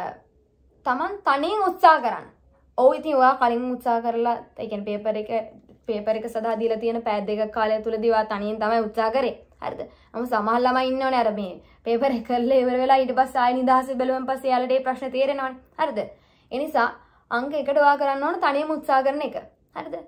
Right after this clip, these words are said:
ආයෙ ඉතින් පොඩ්ඩක් තව ටිකක් try කරන්න අර මේ වැරදිච්ච එක පොඩ්ඩක් මේ හරියට තමන්ට තනියෙන් හදාගන්න පුළුවන්ද කියලා බලන්නත් එක්ක. ආ? හරි. එතකොට දැන් විවරණ ටික ලියනකොට විවරණ ලියන්න ඕන වෙනම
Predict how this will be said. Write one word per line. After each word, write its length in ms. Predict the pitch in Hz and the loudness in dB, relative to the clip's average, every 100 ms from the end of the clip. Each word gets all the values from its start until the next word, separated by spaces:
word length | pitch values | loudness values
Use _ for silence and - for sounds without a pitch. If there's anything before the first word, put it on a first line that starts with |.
| _ | _
ආයෙ 220 | - 208 233 | -4 0 0
ඉතින් 220 | 294 339 | -2 -2
පොඩ්ඩක් 320 | 294 262 320 | 0 0 2
තව 160 | 277 269 | 4 4
ටිකක් 260 | 277 349 349 | 2 -2 2
try 200 | 285 320 | 0 2
කරන්න 320 | 311 247 226 | 2 2 0
අර 180 | 214 208 | 0 -2
මේ 220 | 208 202 | -4 -4
වැරදිච්ච 420 | 220 233 233 233 | 0 0 -2 -4
එක 140 | 247 233 | -4 -2
පොඩ්ඩක් 320 | 233 220 220 - _ - | -2 -2 -4 -8 _ -8
මේ 200 | 233 220 | -4 0
හරියට 300 | 233 233 247 | 2 2 2
තමන්ට 360 | 233 233 233 233 | 2 0 -2 -2
තනියෙන් 320 | 226 233 240 | -4 -2 -2
හදාගන්න 400 | 220 233 220 226 226 | 0 0 0 -4 0
පුළුවන්ද 320 | 254 262 247 | 2 2 2
කියලා 180 | 226 208 | 2 0
බලන්නත් 400 | 196 185 160 - | 0 -6 -12 -16
එක්ක. 160 | - - - | -20 -20 -8
ආ? 180 | 262 339 330 _ _ _ 339 - _ - | -6 -6 -12 _ _ _ -20 -20 _ -12
හරි. 220 | 180 135 - _ _ _ _ _ _ _ _ _ | -12 -12 -18 _ _ _ _ _ _ _ _ _
එතකොට 340 | 233 233 240 233 | -8 -4 -2 0
දැන් 180 | 220 | 0
විවරණ 340 | 220 240 285 302 | 2 2 2 2
ටික 140 | 311 320 | 2 2
ලියනකොට 340 | 330 359 392 | 2 0 -2
විවරණ 400 | 311 285 320 339 | -2 0 2 2
ලියන්න 240 | 339 359 | 0 0
ඕන 140 | 403 392 | -2 0
වෙනම 240 | 330 349 | 0 2